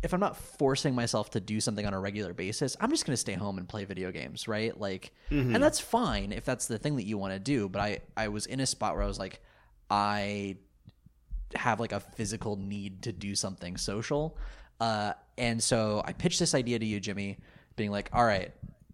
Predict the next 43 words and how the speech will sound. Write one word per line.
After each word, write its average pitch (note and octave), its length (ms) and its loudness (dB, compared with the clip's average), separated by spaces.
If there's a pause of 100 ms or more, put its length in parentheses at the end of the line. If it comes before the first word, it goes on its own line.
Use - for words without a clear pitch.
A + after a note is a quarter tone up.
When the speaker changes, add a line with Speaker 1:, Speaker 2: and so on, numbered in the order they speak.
(300)
Speaker 1:
we A#2 140 4
know C#3 400 6
that B2+ 60 2
we A#2 100 0
wanna A#2 180 4
hang G2+ 180 2
out F#2 80 0
anyway. D3 540 4 (100)
Let's G#2+ 320 0
just, - 380 -2
like, F#2+ 320 -6 (880)
make A#2 340 2
this G#2 340 0
a G#2+ 60 -2
regular G2+ 380 0
thing E3 200 0
that D#3 80 0
we C#3 140 0
do." A#2+ 460 4 (440)
I D#3+ 220 6
expected B2 420 2
it F#2+ 60 -4
to A2+ 100 2
last G#2 400 2
maybe, G2 680 0 (800)
like, A2 180 4
we A2+ 60 4
started B2 280 6
in G2+ 160 2
January, B2+ 720 4
right, A2+ 420 4 (140)
of A2+ 340 0
Speaker 2:
Yeah. C#3 200 10
Speaker 1:
last B2 200 6
year. D3 320 4 (400)
I F3 120 6
expected C#3+ 400 4
it A2+ 60 -2
to B2 80 2
last A2 380 4
maybe A2+ 560 4
till G2+ 220 4
June F2 500 -2